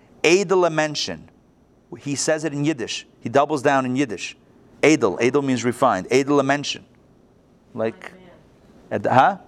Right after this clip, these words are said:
Speaker 2: Refined man.
Speaker 1: Re-, refi-, mensch, right? A refined, a refined human beings. Uvali seichel and intelligence. So he throws that in almost like after two phrases of refinement, uvali seichel,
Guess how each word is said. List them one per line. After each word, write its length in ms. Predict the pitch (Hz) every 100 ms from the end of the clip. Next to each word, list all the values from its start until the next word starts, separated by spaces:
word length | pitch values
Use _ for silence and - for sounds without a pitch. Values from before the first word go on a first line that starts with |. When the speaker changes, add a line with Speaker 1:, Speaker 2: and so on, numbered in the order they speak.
| - - -
Speaker 2:
Refined 360 | - - - -
man. 100 | -
Speaker 1:
Re-, 300 | 131 131 135
refi-, 200 | 127 139
mensch, 320 | 175 170 120
right? 180 | 143 165
A 80 | 147
refined, 480 | 113 - 151 143 147
a 100 | 143
refined 580 | 135 131 156 165 160 -
human 360 | 135 185 165
beings. 500 | 185 190 135 131 - _ _ _ - - -
Uvali 440 | 135 135 170 170
seichel 720 | 139 165 190 180 151 139 143 - _ _ _ _ -
and 460 | 139 180 175 151 147
intelligence. 580 | 160 180 226 170 147 143
So 120 | 151
he 100 | 139
throws 360 | 135 170 190 165
that 160 | 160
in 120 | 160 156
almost 300 | 151 147 143
like 100 | 131
after 300 | 135 131 123
two 580 | - - 226 247 226 - - _ _ _ _ - - _ _
phrases 600 | - 175 175 202 151 139
of 100 | 135
refinement, 720 | 143 - 180 208 170 135 127 147
uvali 440 | 139 127 147 170
seichel, 680 | 170 220 254 - 165 147